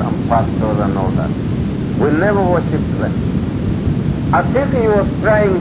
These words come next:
to think that the Quran didn't say it correctly. Okay? But you pardon him because he was not a Muslim, he just embraced Islam. So he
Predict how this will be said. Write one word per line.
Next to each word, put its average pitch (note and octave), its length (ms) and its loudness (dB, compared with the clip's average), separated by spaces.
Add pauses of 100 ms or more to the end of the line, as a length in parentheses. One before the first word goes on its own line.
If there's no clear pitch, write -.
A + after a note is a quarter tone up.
to E3 140 -2
think F3 280 0
that D3+ 180 2
the D3+ 100 2
Quran D#3 480 2
didn't D3 320 0
say C#3+ 160 0
it - 160 0
correctly. - 440 0 (1500)
Okay? C#3+ 320 2 (800)
But C#3+ 200 2
you E3+ 200 2
pardon E3 400 2
him C3+ 200 0
because C3 360 0
he C3+ 80 0
was C3+ 240 2
not D3+ 240 0
a B2+ 40 0
Muslim, - 520 0
he - 120 0
just B2+ 220 0
embraced A#2+ 500 0
Islam. G#2+ 400 0 (520)
So C#3 120 2
he C#3 200 0